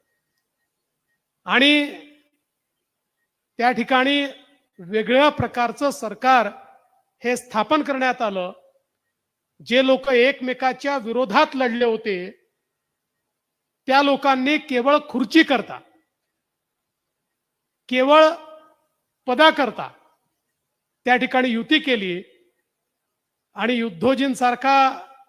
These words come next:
आमचा पंचवीस वर्षाचा मित्र आणि मित्रपक्ष निव्वळ खुर्ची करता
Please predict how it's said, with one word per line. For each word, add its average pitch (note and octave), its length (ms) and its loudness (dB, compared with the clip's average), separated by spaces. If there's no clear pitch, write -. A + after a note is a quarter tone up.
आमचा A3 300 -2
पंचवीस C4 520 -4
वर्षाचा C4+ 600 -2
मित्र C4 360 -2
आणि G#3+ 140 -6
मित्रपक्ष C4 600 -2
निव्वळ C4 420 4
खुर्ची C#4 320 -2
करता B3 400 -4